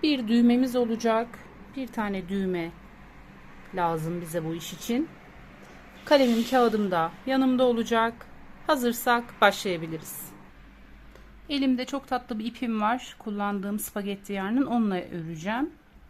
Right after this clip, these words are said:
Elimdeki ip de değerlenmiş olacak. Parmağıma ipimi doladım. Şimdi arkadaşlar, kaç tane zincir çekeceğinize siz karar vereceksiniz. Mesela ben burada bir, iki, üç,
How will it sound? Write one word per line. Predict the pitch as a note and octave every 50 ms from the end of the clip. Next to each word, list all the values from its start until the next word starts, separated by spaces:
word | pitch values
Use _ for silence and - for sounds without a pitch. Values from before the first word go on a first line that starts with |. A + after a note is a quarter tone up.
| - - -
Elimdeki | C4 A#3 G#3+ G3 G3 F#3+ - A3
ip | G#3 - -
de | F#3+ F#3+
değerlenmiş | F#3 F#3+ F#3 F3 E3+ D#3+ D#3+ D#3+ D#3 D#3 D#3 D#3 - -
olacak. | - G#3 G#3 G#3+ F#3+ G#3+ G#3 G3 G3+ G#3 - - - - - - - - - - - - -
Parmağıma | - E4 D#4 C#4+ C4 B3 A#3 A3 G#3+ G#3 G3+
ipimi | G#3 G3+ - G#3 F3+ F3 E3+ E3+ E3+ - - -
doladım. | A#3+ C4 C4 B3+ B3 G3 F#3 G#3 G3+ G3 G#3 G#3 - - - - - - - - - - - - - - - - - -
Şimdi | - - G4 G#4 F#4 D#4
arkadaşlar, | D4 C#4+ C#4+ D4+ C#4 C4 B3+ B3 - A#3+ A3 G#3+ G#3+
kaç | - F4 G4+ G4+ -
tane | - D#4+ D4 C4+ B3+ B3
zincir | A3+ A#3 B3 B3 A#3+ A#3 A#3+ A#3+
çekeceğinize | A#3+ - C#4+ - C4 G#3+ A3 A#3 A3+ A3 A3 A#3+ C#4
siz | C4+ - - B3 G#3
karar | - - G#3+ F#3+ F#3 F3+ F3+ F3
vereceksiniz. | F3 F3 D#3+ E3 F#3 F3 - - - F#3 F#3+ G#3
Mesela | C#4 F#4+ F#4 F4+ - A3+ G3+ G3+ G3 G#3+ A3+
ben | D4 C#4+ C4+ B3+ A3
burada | A3 G#3 F#3 E3+ F3+ F3 G3 A3 - - - - - -
bir, | C4 A#3+ A3+ A3 G#3+ - - -
iki, | A3+ - - - A3 F#3
üç, | - G#3+ G#3+ G3+ - -